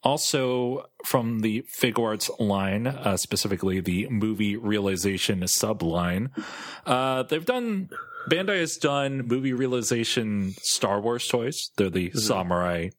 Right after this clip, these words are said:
Speaker 1: Star Wars characters.
Speaker 2: Oh, yeah, yeah. Those are awesome.
Speaker 1: Uh, they're, so they're apparently doing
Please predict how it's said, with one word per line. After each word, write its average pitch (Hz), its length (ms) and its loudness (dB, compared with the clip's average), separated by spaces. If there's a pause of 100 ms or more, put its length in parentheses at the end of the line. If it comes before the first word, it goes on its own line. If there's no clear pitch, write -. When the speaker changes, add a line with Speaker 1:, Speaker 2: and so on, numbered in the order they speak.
(120)
Speaker 1:
Star 85 320 2
Wars 87 200 0
characters. 87 540 0
Speaker 2:
Oh, 110 200 2
yeah, 101 180 2
yeah. 92 200 -2
Those 101 220 0
are 62 100 2
awesome. 78 340 -4 (440)
Speaker 1:
Uh, 135 420 0
they're, 160 220 -2
so 175 200 0
they're 170 140 -2
apparently 170 460 0
doing 165 380 0